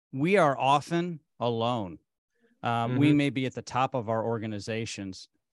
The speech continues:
Speaker 1: but we don't have a board necessarily. Um, we don't have a partner maybe at that level. We don't have advisors. And so we look to others.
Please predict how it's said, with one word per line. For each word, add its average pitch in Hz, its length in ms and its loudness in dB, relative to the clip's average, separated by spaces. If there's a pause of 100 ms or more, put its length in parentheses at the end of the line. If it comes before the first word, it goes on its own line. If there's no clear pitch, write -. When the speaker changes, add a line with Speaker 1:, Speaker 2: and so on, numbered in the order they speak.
(540)
Speaker 1:
but 131 120 0
we 135 180 -2
don't 143 380 2
have 131 240 0
a 117 60 -2
board 117 460 -2
necessarily. 113 1000 -4 (500)
Um, 110 560 -2
we 127 200 -2
don't 131 240 0
have 120 180 -2
a 113 60 -4
partner 120 580 -2
maybe 117 480 -4
at 110 100 -6
that 110 240 -2
level. 110 560 -4 (840)
We 139 120 -2
don't 131 160 -2
have 127 200 0
advisors. 117 1000 -4 (300)
And 147 180 0
so 143 480 6
we 143 240 2
look 135 360 0
to 139 320 -2
others. 139 580 -2